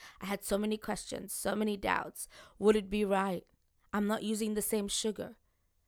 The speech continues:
My ingredients are a little bit different. They're varied. I'm working with what I have, right? But will it taste good? And it was amazing.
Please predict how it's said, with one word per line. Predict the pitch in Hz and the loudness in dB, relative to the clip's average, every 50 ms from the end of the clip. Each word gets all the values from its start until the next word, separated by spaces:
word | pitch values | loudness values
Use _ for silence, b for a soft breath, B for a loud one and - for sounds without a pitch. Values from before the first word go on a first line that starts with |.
| _ - | _ -4
My | 202 202 214 214 | 0 2 2 4
ingredients | 208 208 196 - 208 214 214 208 202 202 208 202 214 | 2 2 0 0 0 0 2 4 2 2 2 0 0
are | 208 202 | 2 2
a | 190 190 | 2 2
little | 190 190 196 196 | 2 0 0 0
bit | 196 - - - | -2 -2 -4 -2
different. | - 208 180 - - - - - 208 - - - - | -2 -2 -2 -2 -4 -10 -10 -10 -12 -14 -14 -12 -4
They're | 180 190 208 208 | 0 2 4 4
varied. | 202 185 202 202 202 202 190 175 - - 220 - - B B B B B B | 4 4 2 2 4 2 2 0 -2 -6 -10 -12 -16 B B B B B B
I'm | 196 208 202 | 2 4 6
working | 208 214 214 - - 220 208 | 6 4 4 4 2 -2 0
with | 202 202 - | 0 -2 0
what | 202 202 202 202 | 2 2 4 6
I | 196 202 | 6 4
have, | 202 196 214 214 202 190 - 208 208 - - - - _ _ _ _ _ _ _ _ _ _ _ _ _ _ _ _ _ _ - | 4 2 0 0 0 0 -2 -6 -10 -16 -20 -20 -20 _ _ _ _ _ _ _ _ _ _ _ _ _ _ _ _ _ _ -6
right? | 196 196 180 185 196 196 - - _ _ _ _ _ _ _ _ _ _ _ _ _ | -2 0 0 0 0 -2 -4 -6 _ _ _ _ _ _ _ _ _ _ _ _ _
But | - 220 - - | 4 4 4 6
will | 220 233 240 226 | 8 6 8 6
it | 226 - - | 4 2 0
taste | - 220 226 214 - - - - | 2 4 4 4 2 0 -8 -6
good? | - - - - - - - - _ _ _ _ _ _ _ _ _ _ _ _ _ _ _ _ _ _ _ _ _ _ _ _ _ _ _ _ _ _ _ _ _ _ _ _ _ _ _ _ _ _ _ _ _ _ _ _ _ _ _ _ _ _ _ _ _ _ _ _ _ _ _ _ _ _ _ _ _ _ _ _ _ _ _ _ _ _ _ _ _ _ _ - - | -6 -6 -6 -8 -10 -16 -20 -20 _ _ _ _ _ _ _ _ _ _ _ _ _ _ _ _ _ _ _ _ _ _ _ _ _ _ _ _ _ _ _ _ _ _ _ _ _ _ _ _ _ _ _ _ _ _ _ _ _ _ _ _ _ _ _ _ _ _ _ _ _ _ _ _ _ _ _ _ _ _ _ _ _ _ _ _ _ _ _ _ _ _ _ -10 -4
And | - 247 254 | 0 0 2
it | 262 | 2
was | 285 311 302 320 | 2 0 0 2
amazing. | 269 254 254 320 339 - - - 185 | 2 4 4 2 2 0 -2 -8 -10